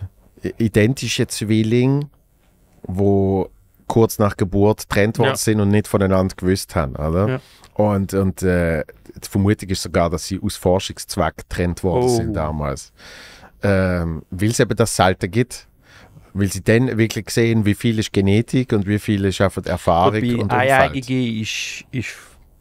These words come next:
Speaker 2: Genetik wahrscheinlich sehr, sehr, sehr zentral.
Speaker 1: Absolut.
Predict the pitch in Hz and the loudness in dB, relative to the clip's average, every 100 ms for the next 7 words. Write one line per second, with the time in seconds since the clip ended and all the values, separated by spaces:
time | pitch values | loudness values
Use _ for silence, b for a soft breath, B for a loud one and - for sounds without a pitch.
0 | _ _ _ 131 117 110 - - 107 113 | _ _ _ -4 -4 -4 -8 -6 -4 -4
1 | 110 117 117 - 127 117 107 - 113 110 | -4 -4 -8 -6 -2 -2 -2 -4 -2 -4
2 | 104 - 101 - 113 107 104 107 - - | -6 -10 -12 -8 -4 -2 -4 -14 -10 -8
3 | 110 104 104 - - B B 143 - 175 | -6 -4 -4 -6 -12 B B 0 2 4
4 | 185 196 | 4 2